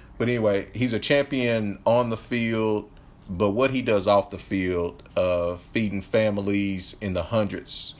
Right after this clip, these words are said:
you know, is really awesome. And he's running for city council ward four there in Springdale. So, uh, hopefully he brings us some change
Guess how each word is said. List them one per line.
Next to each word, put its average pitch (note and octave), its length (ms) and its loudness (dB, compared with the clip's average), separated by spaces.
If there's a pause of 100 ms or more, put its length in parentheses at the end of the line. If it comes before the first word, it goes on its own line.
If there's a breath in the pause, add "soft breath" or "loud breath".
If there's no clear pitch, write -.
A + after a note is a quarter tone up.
(420 loud breath)
you F#2 180 -2
know, F2 360 -2 (120)
is F2 200 -2
really G2 260 0
awesome. F2+ 520 -2 (100)
And F2+ 260 -4
he's G#2+ 260 0
running G#2 280 2
for G2 400 0
city G#2+ 260 0
council G2+ 560 0
ward G2+ 480 -2
four G#2 480 0
there G2 220 0
in F#2 100 -6
Springdale. G#2 840 -2 (800 loud breath)
So, F2+ 420 0
uh, E2+ 180 0
hopefully A#2 480 0
he A2 140 -2
brings G#2 340 -2
us - 340 -6 (560 loud breath)
some G#2+ 220 0
change A#2+ 640 2